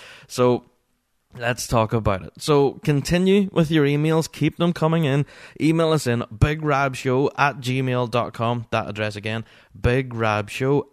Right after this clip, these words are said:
at gmail dot com. Let us know your commentary about judging. We want to know your experiences about judging, good, bad, terrible. We want to know your opinions on judging. How do you think we can do it better? Do you think,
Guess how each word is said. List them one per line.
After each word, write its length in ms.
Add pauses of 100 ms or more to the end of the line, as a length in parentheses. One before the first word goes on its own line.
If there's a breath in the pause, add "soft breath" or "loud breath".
at 300
gmail 500 (100)
dot 280
com. 300
Let 240
us 120
know 140
your 140
commentary 600
about 380 (180)
judging. 400 (400 loud breath)
We 140
want 300
to 100
know 160
your 200
experiences 920
about 340
judging, 520
good, 380 (300)
bad, 440 (600 soft breath)
terrible. 760
We 140
want 280
to 100
know 320 (120)
your 200
opinions 420
on 140
judging. 340 (500)
How 200
do 80
you 140
think 220
we 100
can 160
do 100
it 160
better? 340
Do 160
you 100
think, 380